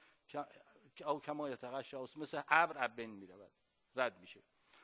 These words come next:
فنهضت فی تلک الاحداث حتی راح الباطل و زهق الباطل. بعد من که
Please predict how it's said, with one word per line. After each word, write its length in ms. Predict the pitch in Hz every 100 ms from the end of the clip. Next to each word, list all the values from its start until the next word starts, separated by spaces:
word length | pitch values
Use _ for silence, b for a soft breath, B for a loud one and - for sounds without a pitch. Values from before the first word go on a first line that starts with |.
| b b b _
فنهضت 1040 | - - 170 175 175 165 180 247 220 - 202
فی 280 | - 175 160
تلک 340 | 160 156 139
الاحداث 760 | 147 143 139 123 123 139 127 -
حتی 360 | 160 185 - 131
راح 420 | 123 147 135 120
الباطل 680 | 110 113 127 131 - 196 180
و 120 | 135
زهق 320 | 123 120 117
الباطل. 340 | 117 139 185 160
بعد 160 | 131
من 220 | 117 110 - _ _ _
که 220 | - 180